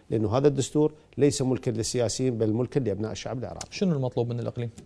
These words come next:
Speaker 1: المطلوب من
Speaker 2: مقابل
Speaker 1: الإقليم،
Speaker 2: مطالبهم؟
Speaker 1: المطلوب من الإقليم مقابل مطالبهم أن يذهب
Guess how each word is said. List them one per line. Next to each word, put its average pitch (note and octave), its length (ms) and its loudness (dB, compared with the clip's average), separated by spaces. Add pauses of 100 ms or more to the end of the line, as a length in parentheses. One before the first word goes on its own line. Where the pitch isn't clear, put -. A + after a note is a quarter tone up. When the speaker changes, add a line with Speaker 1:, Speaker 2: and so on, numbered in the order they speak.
(480)
Speaker 1:
المطلوب C#3+ 320 8
من E3 140 12
Speaker 2:
مقابل D#3+ 180 12
Speaker 1:
الإقليم، E3 120 12
Speaker 2:
مطالبهم؟ D#3 580 10 (200)
Speaker 1:
المطلوب D3 420 10
من A#2+ 140 8
الإقليم A2+ 540 2
مقابل C3 340 4
مطالبهم G#2+ 640 2 (300)
أن C#3+ 160 4
يذهب A#2 460 6